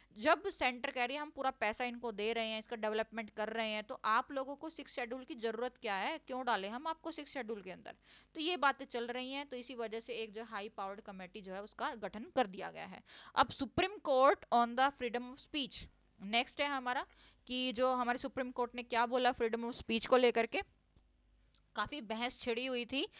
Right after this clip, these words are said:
तो उन्होंने कहा है कि सिर्फ और सिर्फ स्टेट के खिलाफ नहीं होगी, ठीक है। हमारे जो फंडामेंटल राइट है नाइनटीन और ट्वेंटी वन, जो फ्रीडम और ये हमारी क्या ला-, right to life, ठीक है, ये सिर्फ और सिर्फ है ना किसके खिलाफ नहीं है, स्टेट के खिलाफ नहीं है, ये इंडिविजुअल के खिलाफ भी है,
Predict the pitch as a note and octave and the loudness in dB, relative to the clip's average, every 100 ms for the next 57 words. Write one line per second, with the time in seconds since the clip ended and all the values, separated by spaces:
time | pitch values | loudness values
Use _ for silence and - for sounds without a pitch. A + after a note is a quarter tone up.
0 | - - - - D#4 E4+ E4+ - A3 A3 | -16 -16 -10 0 4 4 2 2 4 4
1 | A3+ G#3 - F#3+ - D4 - F4+ F#4+ G4 | 2 -2 -6 -8 -4 -2 -2 -2 0 2
2 | A4 - - C4 C#4 G4 - C4+ C4 D4 | 0 -2 0 0 2 -2 -2 4 4 2
3 | C#4+ D#4+ D#4 A3 F#3+ F3 E3+ _ _ _ | -4 -4 -2 -2 -4 -8 -12 _ _ _
4 | - G#3 B3+ G#3+ - - F#3+ G#3 A3+ C4+ | -12 -4 0 0 -2 -12 -6 -2 0 0
5 | C4 A#3+ C4+ C#4 C#4+ B3 A3+ B3+ B3+ B3+ | 0 0 0 0 -2 2 4 4 0 -4
6 | D4+ A#3+ A3 A#3+ A#3 A#3+ A#3+ A3 G#3 B3 | -2 -4 -4 -6 -6 -6 -4 -6 -8 -8
7 | G3 C4 _ _ _ - A3 A3 - A3+ | -6 -8 _ _ _ -14 -6 -6 -4 -2
8 | A3 B3 C4+ A#3+ _ G#3 A3+ A3+ A3+ A3+ | 0 0 -2 -12 _ -2 2 2 2 -2
9 | A3+ A3 A3+ A3+ B3 A3+ G3 G#3+ G#3 - | -2 -2 -2 0 0 0 2 2 0 -4
10 | A#3+ G#3+ F#3 _ _ - - - A#3+ G3+ | -4 -4 -4 _ _ -20 -18 -8 -4 -4
11 | - G3 C4 D#4+ E4 D#4+ D#4+ D#4 D#4+ D#4 | -4 2 4 4 -2 -4 -4 -2 -4 -6
12 | - A#3 C#4 B3 F#3 - - D4 C#4+ B3+ | -6 -4 -2 -2 -6 -12 -10 -8 -2 0
13 | C4+ B3+ B3+ B3+ D#4+ - A#3+ A#3+ B3 A#3+ | 0 -2 -6 -6 -8 -2 0 0 -6 0
14 | A3+ A3+ A3 A#3+ C#4+ - A3+ A3+ B3 B3 | 0 0 -6 -4 -4 -4 -4 -2 -2 -4
15 | G#3 B3+ B3 B3 A3+ F#3+ F3 F3+ E3+ | -2 -2 -2 -4 0 -2 -2 -10 -12